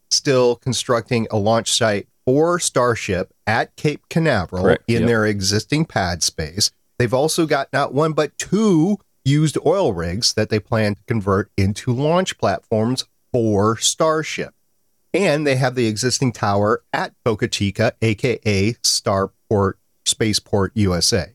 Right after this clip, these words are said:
Speaker 2: Yeah, and they're talking
Speaker 1: So
Speaker 2: about making that one R and D specific.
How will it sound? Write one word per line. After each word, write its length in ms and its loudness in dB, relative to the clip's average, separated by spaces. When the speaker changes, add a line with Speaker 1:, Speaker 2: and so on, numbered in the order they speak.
Speaker 2:
Yeah, 180 -10
and 240 2
they're 140 6
talking 400 4
Speaker 1:
So 40 4
Speaker 2:
about 280 2
making 380 -2
that 220 2
one 640 -4
R 220 0
and 160 -6
D 400 -6
specific. 640 -12